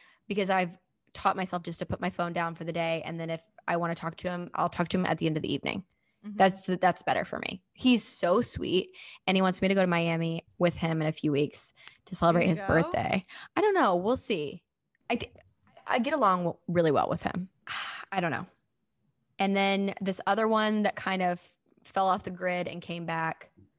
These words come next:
Speaker 1: He is a really, really nice, honestly, he's, like, husband material. We'll call him
Speaker 2: He's not the military guy, is he?
Speaker 1: No.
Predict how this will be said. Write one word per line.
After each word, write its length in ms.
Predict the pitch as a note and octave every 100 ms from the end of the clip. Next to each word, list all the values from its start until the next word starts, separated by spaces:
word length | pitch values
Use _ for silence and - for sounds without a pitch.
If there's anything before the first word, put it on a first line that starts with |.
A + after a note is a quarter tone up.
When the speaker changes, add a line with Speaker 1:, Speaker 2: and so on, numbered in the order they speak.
| _ - _ _ _ _
Speaker 1:
He 500 | - - A#3 A#3+ A#3
is 480 | - G3 F#3+ F#3 F3+
a 200 | - F3
really, 360 | E3 E3+ F3 F3+
really 260 | F3 E3+ E3
nice, 680 | D#3+ D#3+ E3 - - - - _ _ _ _ _ _ _ -
honestly, 520 | F3 F3 - F#3+ F#3+
he's, 300 | G3+ F#3 E3+
like, 260 | E3+ D#3 - _ -
husband 400 | - D#3+ - D3+
material. 480 | D#3 - G1+ - F#3 _ _ _ _
We'll 220 | F#3+ G3+ A#3+
call 260 | - B3
him 800 | A3+ - G3 F3 E3 E3 E3 F3 - _ _ _ _ _ _ _
Speaker 2:
He's 200 | _ -
not 160 | C4 C4+
the 60 |
military 500 | A#3 G#3 G#3+ G#3+ F3+
guy, 180 | - E2
is 160 | F#3+ -
he? 220 | A3+ B3+ B3 _ _ _ _ _ _ - - _ _ _ _ _ _
Speaker 1:
No. 400 | F3 E3+ D#3+ -